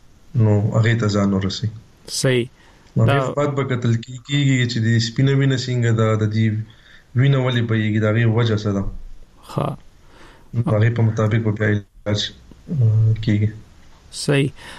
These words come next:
Speaker 2: او دا په کا-، کلیوالو سیمو کې یا پخوانۍ چې کومې قبایلي اضلاع وي، دا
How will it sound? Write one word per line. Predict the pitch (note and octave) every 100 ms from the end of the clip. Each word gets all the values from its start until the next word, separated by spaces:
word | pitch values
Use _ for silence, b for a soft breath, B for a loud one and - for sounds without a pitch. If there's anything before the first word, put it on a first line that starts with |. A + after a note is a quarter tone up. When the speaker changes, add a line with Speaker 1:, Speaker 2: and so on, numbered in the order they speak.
| B -
Speaker 2:
او | D3+ D#3 D#3+ D#3
دا | F3+
په | F3+
کا-، | D#3+ F3+ F3 E3+ D#3
کلیوالو | F3 E3+ F3+ F3+
سیمو | D#3+ F3 E3+
کې | D3+ D#3
یا | D#3 D3
پخوانۍ | C#3 - D3+ D3 D#3+
چې | -
کومې | D3+ D3 -
قبایلي | C3+ C#3 C#3+ D#3+
اضلاع | C#3 B2+ C#3+ C#3+
وي، | C#3+ C3+
دا | B2+ C3 B2+